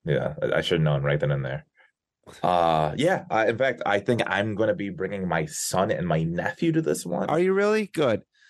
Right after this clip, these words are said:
Speaker 1: Yeah, you know, it's, I, I think the best way to kind of, uh, introduce them to football is preseason game,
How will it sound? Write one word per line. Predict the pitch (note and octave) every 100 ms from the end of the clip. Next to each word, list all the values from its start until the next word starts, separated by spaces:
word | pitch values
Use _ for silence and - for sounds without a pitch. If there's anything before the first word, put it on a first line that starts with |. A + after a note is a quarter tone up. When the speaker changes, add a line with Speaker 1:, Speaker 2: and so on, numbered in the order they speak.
| _ _ -
Speaker 1:
Yeah, | G#3 F3+ F3+
you | F3 G#3
know, | G3 F#3+ F#3+ -
it's, | G#3 G3+ F#3+ -
I, | F3+ F#3
I | F3
think | F3+
the | D#3+
best | E3 E3
way | D#3+
to | D3+
kind | D3
of, | C3 A#2+ -
uh, | C#3+
introduce | B2+ B2+ C3+ B2+ A2 A#2
them | B2 A#2+
to | A#2
football | - A#2 A#2 A2 A#2 - _ _
is | - - -
preseason | - E3 D#3 D3+ C#3+
game, | C3 A#2+ A#2